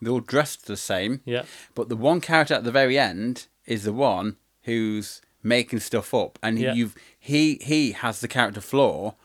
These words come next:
Speaker 2: Yes.
Speaker 1: which is basically, I suppose we're going into the writing bit here, is the catalyst and sort of the fixer of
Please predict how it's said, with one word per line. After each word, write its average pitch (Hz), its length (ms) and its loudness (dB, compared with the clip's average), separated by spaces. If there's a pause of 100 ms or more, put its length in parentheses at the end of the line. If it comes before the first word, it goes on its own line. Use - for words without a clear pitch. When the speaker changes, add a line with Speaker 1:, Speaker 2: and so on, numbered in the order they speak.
(140)
Speaker 2:
Yes. 117 320 -6
Speaker 1:
which 120 300 -2
is 113 280 -2
basically, 104 800 -2 (180)
I - 40 -14
suppose 107 220 -10
we're 95 80 -14
going 98 140 -6
into 92 140 -14
the 95 80 -10
writing 95 260 -8
bit 92 120 -12
here, 90 240 -10 (120)
is 107 120 -8
the 101 60 -14
catalyst - 640 -6 (360)
and 113 380 -10
sort 131 240 -8
of 110 100 -14
the 117 60 -8
fixer - 440 -4
of 123 280 -4